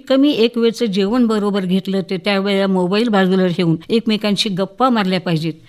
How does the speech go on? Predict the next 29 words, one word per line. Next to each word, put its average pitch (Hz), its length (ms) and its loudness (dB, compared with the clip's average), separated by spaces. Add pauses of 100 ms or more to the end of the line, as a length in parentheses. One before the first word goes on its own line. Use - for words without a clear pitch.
(240)
आणि 220 220 -4
एवढा 190 340 0
विश्वास 240 440 -2
मुलांच्या 208 420 -2
मनात 196 300 -2
निर्माण 180 340 0
केला 170 240 -4
पाहिजे 175 440 -2 (340)
की 254 200 -4 (160)
आपण 196 240 -4
कशाही 214 580 -2
अडचणीत 254 460 -2
सापडलो 196 460 -4
असू, 165 280 -4 (340)
आपल्याकडून 233 540 -4
कोणतीही 226 560 -2
चूक 262 200 -6
झालेली 196 400 -2
असो, 165 380 -10 (200)
आईवडील 220 540 -2
नक्कीच 196 500 -6
आपल्याला 196 360 -4
ह्याच्यातून 175 420 -6
मार्ग 170 320 -2
काढतील. 165 480 -4 (360)
आईवडील 226 480 -2
आपले 208 240 -2
दुश्मन 226 500 -2
नाहीत. 170 260 -2